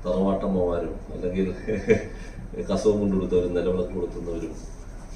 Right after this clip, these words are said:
ആയിട്ടുള്ളൊരു നായർ സമുദായം ഒരു കാലത്ത് നിലവിലില്ലായിരുന്നു. അത് ചിലര് മാത്രമേ ഉണ്ടായിരുന്നുള്ളൂ.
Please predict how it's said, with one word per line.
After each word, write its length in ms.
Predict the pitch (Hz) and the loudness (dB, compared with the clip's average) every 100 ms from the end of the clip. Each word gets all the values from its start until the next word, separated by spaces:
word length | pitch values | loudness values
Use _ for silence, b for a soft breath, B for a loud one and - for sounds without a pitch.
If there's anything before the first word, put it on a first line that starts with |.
| - | -4
ആയിട്ടുള്ളൊരു 640 | 110 120 127 131 127 139 131 | 0 0 0 2 4 4 6
നായർ 240 | 127 131 | 6 6
സമുദായം 680 | 131 143 135 135 135 139 135 | 6 2 4 10 10 10 4
ഒരു 160 | 135 143 | 6 8
കാലത്ത് 360 | 147 147 151 120 | 8 8 4 4
നിലവിലില്ലായിരുന്നു. 640 | 120 117 - - - - | 4 2 0 0 0 0
അത് 80 | 110 - | -2 2
ചിലര് 280 | 147 160 185 | 4 6 6
മാത്രമേ 280 | 160 147 113 | 6 6 6
ഉണ്ടായിരുന്നുള്ളൂ. 480 | - 76 - 69 | 4 2 0 -4